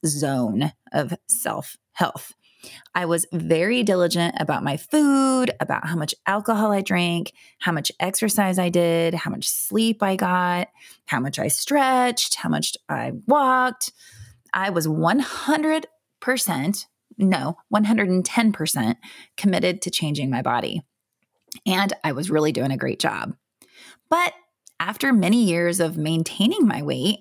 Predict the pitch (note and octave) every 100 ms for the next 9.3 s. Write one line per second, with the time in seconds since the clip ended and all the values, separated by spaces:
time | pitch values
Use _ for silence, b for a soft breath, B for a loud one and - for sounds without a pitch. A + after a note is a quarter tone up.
0 | - F#3 F3+ A#3+ F4 E4 D4 A3+ G3+ F#3
1 | F3+ F3 D#3 D3 E3 - D#3+ D#3 - D#3+
2 | D#3+ D3+ D3+ G#3 A#3 - F#3 D4+ - -
3 | - - B B B B - A#3 B3 B2
4 | D#4 D#4 - D#4 C5+ F4 G3+ F#3 F#3+ C4+
5 | F4+ - - - B B B A3 - B3
6 | D#4+ A#3 G3 - - D#3 D#3 G3 A#3+ B3+
7 | G3+ F3+ E3 D#3+ - E3 D3+ - E3 D#3+
8 | F#3 - E3+ E3+ E3 D#3+ D3 - D#3 D#3+
9 | D#3 B2 C3+